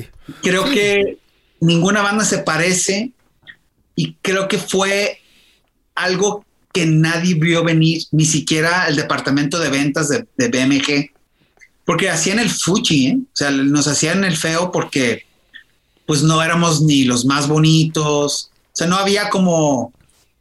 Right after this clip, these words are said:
Speaker 1: eh, los estereotipos que buscaban en nuestro México de, de mil novecientos noventa y dos. O sea,
Speaker 2: Bien.
Speaker 1: ni, nadie se parecía a Ricky Martin.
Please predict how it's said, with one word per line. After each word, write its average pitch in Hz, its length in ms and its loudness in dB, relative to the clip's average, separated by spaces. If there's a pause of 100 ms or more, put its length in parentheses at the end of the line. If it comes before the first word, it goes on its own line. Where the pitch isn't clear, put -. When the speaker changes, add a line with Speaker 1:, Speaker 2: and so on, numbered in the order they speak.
(580)
Speaker 1:
eh, 139 480 0 (100)
los 156 200 0
estereotipos 160 1300 -2 (680)
que 165 100 -2
buscaban 160 840 -2 (600)
en 139 180 2
nuestro 139 400 0
México 147 560 0
de, 120 360 -2 (540)
de 135 120 0
mil 151 300 4
novecientos 147 760 0
noventa 113 340 0
y 104 60 -2
dos. - 400 -4
O - 60 -4 (720)
sea, 135 320 -2
Speaker 2:
Bien. 135 200 0
Speaker 1:
ni, 147 100 4
nadie 151 260 2
se 156 140 -2
parecía 135 340 0
a 131 40 -2
Ricky 127 320 -2
Martin. 117 840 -2